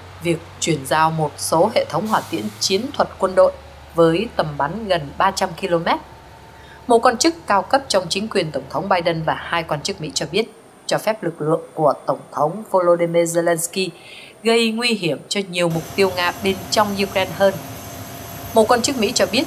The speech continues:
chính quyền sẽ bổ sung atacms tầm xa trong gói viện trợ quân sự mới trị giá một tỷ Mỹ Kim mà Tổng thống Joe Biden đã phê duyệt hôm thứ Tư. Việc cung cấp phiên bản tầm xa của atacms đã kết thúc một chương trình dài, trong đó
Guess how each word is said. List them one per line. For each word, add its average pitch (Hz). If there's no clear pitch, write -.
chính 247
quyền 180
sẽ 196
bổ 160
sung 175
atacms 175
tầm 156
xa 165
trong 233
gói 208
viện 220
trợ -
quân 180
sự -
mới 165
trị -
giá 160
một 170
tỷ 143
Mỹ 170
Kim 190
mà 165
Tổng 151
thống 165
Joe 190
Biden 170
đã 160
phê 220
duyệt 165
hôm 165
thứ 190
Tư. 170
Việc 247
cung 254
cấp 320
phiên 247
bản 156
tầm 160
xa 160
của -
atacms 156
đã 143
kết 247
thúc 285
một 170
chương 214
trình 185
dài, 151
trong 247
đó 220